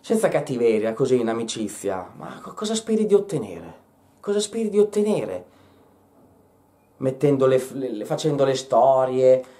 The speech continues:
eh, mettendo Mauro che esulta con la maglia dell'Inter, eh, tutti sti déjà vu, tutti sti, sti ricordi.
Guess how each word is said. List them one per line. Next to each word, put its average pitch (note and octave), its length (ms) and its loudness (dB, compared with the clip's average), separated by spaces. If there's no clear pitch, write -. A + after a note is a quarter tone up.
eh, C#3+ 420 -6
mettendo C#3 480 0
Mauro C3+ 460 2
che C3+ 180 2
esulta C3 380 0
con C#3 140 -2
la B2+ 120 2
maglia B2+ 200 0
dell'Inter, C3+ 1300 0
eh, C#3+ 600 -10
tutti D3+ 200 -8
sti C#3+ 220 -4
déjà C#3+ 320 2
vu, C#3+ 440 4
tutti C#3 280 -4
sti, C#3+ 680 -2
sti - 220 -6
ricordi. C#3 1200 2